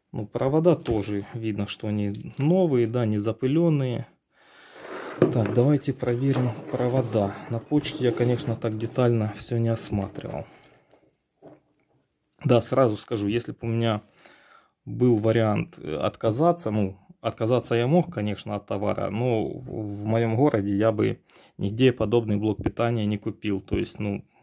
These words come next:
я бы потерял бы еще неделю, а может и две. Поэтому решил все-таки забрать товар.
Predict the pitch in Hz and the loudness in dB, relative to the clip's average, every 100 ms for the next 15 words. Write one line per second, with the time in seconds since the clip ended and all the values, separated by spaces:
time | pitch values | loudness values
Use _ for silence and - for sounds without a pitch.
0 | _ - 104 117 117 107 104 - 113 120 | _ -10 0 2 2 -2 -4 -4 -2 0
1 | 107 104 - 110 104 101 123 110 101 104 | 0 -2 -2 -2 0 2 2 2 0 0
2 | 107 107 - 101 101 101 101 _ _ _ | -2 -4 -8 -8 0 0 0 _ _ _
3 | - - - _ _ - 131 127 120 117 | -20 -20 -20 _ _ -2 -2 -2 0 2
4 | 117 110 - _ _ _ _ _ _ - | 0 -2 -10 _ _ _ _ _ _ -14
5 | 113 107 101 127 120 120 101 - 104 110 | -8 -6 -2 0 2 0 -2 -2 0 0
6 | 104 101 95 - - 107 - | 2 2 -2 -8 -8 -6 -6